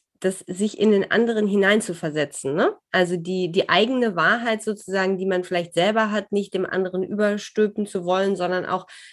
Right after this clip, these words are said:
äh, zu tolerieren, wenn es eine andere Wahrheit geben kann. Also sowohl in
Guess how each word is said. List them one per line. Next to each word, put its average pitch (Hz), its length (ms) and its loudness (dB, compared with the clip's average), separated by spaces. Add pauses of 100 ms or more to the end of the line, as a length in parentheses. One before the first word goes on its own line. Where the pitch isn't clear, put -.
äh, 165 120 -4
zu 180 180 -6
tolerieren, 190 640 2
wenn 175 160 2
es 180 100 -6
eine 175 260 -2
andere 175 540 0
Wahrheit 175 440 0
geben 185 280 2
kann. 151 240 -4
Also 170 240 -6
sowohl 180 380 2
in 190 240 0